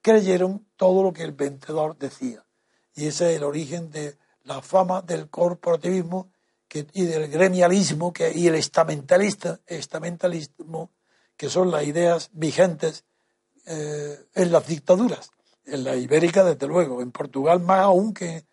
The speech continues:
que en, en España. Eh, no tengo más que decir, que no es, son ideas muy interesantes, que sirven de muy poco, y desde luego que los cuerpos y colegios profesionales, los cuerpos, no pueden sustituir jamás a los sindicatos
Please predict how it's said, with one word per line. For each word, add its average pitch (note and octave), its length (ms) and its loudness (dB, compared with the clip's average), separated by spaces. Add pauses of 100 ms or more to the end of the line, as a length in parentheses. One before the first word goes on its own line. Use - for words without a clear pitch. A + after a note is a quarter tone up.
(340)
que F3 300 -2
en, F3 280 -8
en F3 140 -8
España. D#3+ 480 -4 (560)
Eh, C3+ 200 -10 (220)
no F3 140 0
tengo F3+ 260 0
más F#3+ 160 2
que D#3+ 140 -6
decir, D3+ 440 -4
que - 180 -14
no F3 180 4
es, F#3 120 2
son F#3+ 200 0
ideas F3+ 320 0
muy E3 300 -2
interesantes, F#3 680 -4 (300)
que C3 160 -8
sirven F3 340 0
de D#3+ 100 -2
muy F#3+ 200 2
poco, G3 460 0 (380)
y D#3 80 -4
desde C#3 200 -2
luego E3 240 0
que D3 140 -8
los C#3+ 160 -6
cuerpos G3+ 580 2
y D3+ 60 -10
colegios E3+ 520 0
profesionales, E3+ 880 0
los C3+ 140 -6
cuerpos, E3+ 540 2 (360)
no G3+ 280 2
pueden G#3+ 280 4
sustituir F3 600 -2
jamás E3 500 0 (300)
a E3+ 180 2
los G3 200 6
sindicatos D3+ 680 -2